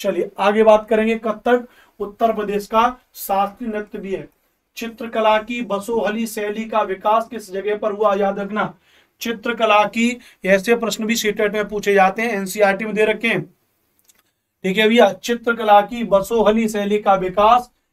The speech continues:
किस जगह पर हुआ? राजस्थान में हुआ, गुजरात में हुआ, बिहार में हुआ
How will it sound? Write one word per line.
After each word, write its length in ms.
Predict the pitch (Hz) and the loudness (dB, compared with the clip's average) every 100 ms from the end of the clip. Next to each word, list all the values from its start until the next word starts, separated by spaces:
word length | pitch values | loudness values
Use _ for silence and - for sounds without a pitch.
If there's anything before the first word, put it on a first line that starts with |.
| _ | _
किस 120 | 233 226 | -8 -6
जगह 360 | 208 202 208 | -4 -2 -2
पर 160 | 214 202 | -2 -2
हुआ? 280 | 196 208 226 - _ - | 4 4 4 -2 _ -8
राजस्थान 600 | 165 180 190 208 214 214 220 | 2 2 2 -2 -2 -2 -2
में 80 | |
हुआ, 280 | 202 208 220 226 - _ - | 0 6 6 4 -6 _ -16
गुजरात 560 | 156 185 190 208 220 226 | -8 -4 8 8 8 2
में 120 | 226 | -2
हुआ, 440 | 208 214 226 226 _ _ 165 | 8 10 10 4 _ _ -6
बिहार 440 | 170 160 190 214 | -2 4 6 4
में 120 | 214 | 0
हुआ 400 | 214 202 220 233 | -4 2 2 2